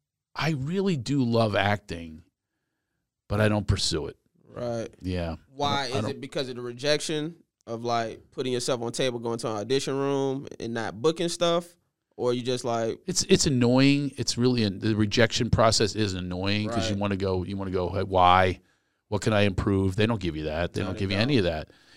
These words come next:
Speaker 1: It's really a, a ridiculous occupation when you think about it.
Speaker 2: It is.
Speaker 1: Yeah, you're putting yourselves in their hands. You don't know what they're looking for. Th-, their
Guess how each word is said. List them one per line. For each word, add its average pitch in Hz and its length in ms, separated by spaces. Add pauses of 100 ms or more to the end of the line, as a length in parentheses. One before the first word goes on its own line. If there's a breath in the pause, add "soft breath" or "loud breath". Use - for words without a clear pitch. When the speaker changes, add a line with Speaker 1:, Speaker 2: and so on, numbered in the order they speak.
Speaker 1:
It's - 160
really 202 320
a, 123 80
a 117 200
ridiculous 101 920 (500)
occupation 101 720
when 76 120
you 76 100
think 95 200
about 131 300
it. - 80
Speaker 2:
It 113 80
is. 117 400
Speaker 1:
Yeah, 117 120
you're 95 160
putting - 200
yourselves 110 400
in 90 140
their 101 180
hands. 98 480
You - 60
don't 107 160
know 110 80
what 110 140
they're 104 120
looking 92 380
for. 87 460
Th-, 82 240
their 85 180